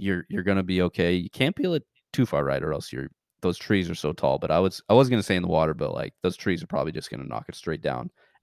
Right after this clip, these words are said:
Out of play anyway. Seven is a very uncomfortable, as straight as you can possibly be. There's, they have, like,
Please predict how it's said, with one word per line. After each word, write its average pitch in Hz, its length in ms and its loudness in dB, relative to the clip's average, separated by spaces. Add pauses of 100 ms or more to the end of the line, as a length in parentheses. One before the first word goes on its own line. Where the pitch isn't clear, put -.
(120)
Out 131 160 8
of 110 80 2
play 87 280 2
anyway. - 320 -6 (1000)
Seven 135 520 10
is 107 200 4
a 92 100 0
very 123 520 8
uncomfortable, 104 720 2
as 82 140 0
straight 120 720 6
as 104 160 2
you 104 120 2
can 95 160 -2
possibly 92 580 0
be. 90 440 -2 (720)
There's, 98 440 0
they 98 140 2
have, 95 180 4
like, 90 200 0